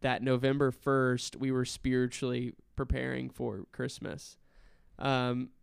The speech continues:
it doesn't mean that, you know, our Christmas trees come up or that, um, you know, Mariah Carey is played on loop in our car,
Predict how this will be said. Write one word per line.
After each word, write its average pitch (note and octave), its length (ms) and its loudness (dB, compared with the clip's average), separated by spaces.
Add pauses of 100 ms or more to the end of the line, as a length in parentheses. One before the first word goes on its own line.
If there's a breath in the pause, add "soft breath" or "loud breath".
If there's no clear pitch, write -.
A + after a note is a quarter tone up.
(140)
it C#3 60 4
doesn't E3+ 280 4
mean F3 220 4
that, E3 220 2
you D#3 100 0
know, D3 140 2
our C#3+ 100 2
Christmas D3+ 400 -4
trees C#3+ 340 -2
come C#3+ 240 -2
up C3+ 400 0
or B2 520 2
that, A#2+ 580 -2
um, A#2+ 400 -4
you C3 100 -2
know, A#2+ 160 2
Mariah B2+ 440 2
Carey B2 400 0
is A#2+ 120 -2
played A#2+ 320 0
on A#2+ 220 -2
loop A#2+ 300 4
in B2 80 0
our A#2 120 -2
car, B2 520 2